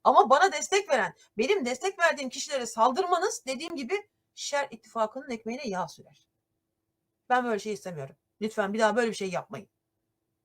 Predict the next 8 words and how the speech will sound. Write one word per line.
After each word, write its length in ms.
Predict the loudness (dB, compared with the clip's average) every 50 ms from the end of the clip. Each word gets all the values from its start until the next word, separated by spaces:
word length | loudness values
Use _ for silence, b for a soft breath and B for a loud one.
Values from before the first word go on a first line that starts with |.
| _ _ _ _ _ _ _ _ _ _ _ _ _ _ _ _
Pirincin 420 | -8 -6 -4 -4 -4 -4 -4 -4
içerisinde 560 | -6 -6 -4 -2 -2 -2 -2 -6 -6 -6 -4 0
beyaz 300 | 4 4 4 4 4 -2
taşlar 380 | -4 -6 -6 -2 -2 -2 -2
var. 280 | -2 -6 -12 -16 -18 -20 _ _ _ _ _ _ _ _ _ _ _ _ _ _ _ _ _ _ _ _ _ _ _ _ _ _ _ _ _ _ _ _ _ _ _ _ _ _ _ _ _ _ _ _ _ _ 0
Beyaz 280 | 2 2 2 2 -2
taşlar 360 | -6 -6 -6 -6 -6 -6 -6
var. 240 | -6 -8 -12 -18 -18